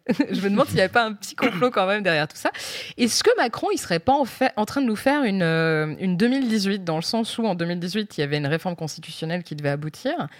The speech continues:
et puis là, badaboum, le Sénat a refusé, et puis Macron, il a dit, « Bah non, le Sénat, il veut pas, donc, euh, il y aura pas de réforme constitutionnelle. »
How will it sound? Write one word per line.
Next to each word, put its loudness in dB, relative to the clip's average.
et -6
puis -6
là, 4
badaboum, 2
le 0
Sénat -2
a 2
refusé, -4
et -2
puis -10
Macron, -6
il -4
a -4
dit, « -8
Bah 2
non, -2
le -2
Sénat, -6
il -6
veut -6
pas, -4
donc, -10
euh, -4
il -4
y -2
aura -2
pas -6
de -4
réforme -6
constitutionnelle. » -6